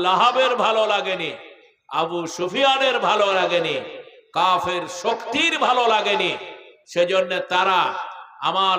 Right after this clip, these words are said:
দিনের নবী পয়গম্বর হযরত মোহাম্মদ মুস্তাফা, আহমদ মুস্তাফা সাল্লাল্লাহু আলাইহি ওয়াসাল্লামের উপরে এমন কোন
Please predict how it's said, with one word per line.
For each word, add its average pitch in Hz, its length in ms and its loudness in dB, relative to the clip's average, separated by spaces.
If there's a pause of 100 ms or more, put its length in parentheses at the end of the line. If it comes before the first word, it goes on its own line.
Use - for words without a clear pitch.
(140)
দিনের 269 360 2 (140)
নবী 202 240 -2 (160)
পয়গম্বর 233 720 4 (520)
হযরত 185 360 0 (120)
মোহাম্মদ 180 500 0
মুস্তাফা, 190 500 0 (480)
আহমদ 185 480 0 (120)
মুস্তাফা 185 480 2 (540)
সাল্লাল্লাহু 202 840 2 (600)
আলাইহি 254 420 2
ওয়াসাল্লামের 208 880 0
উপরে 190 260 0 (180)
এমন 277 360 2 (260)
কোন 339 140 4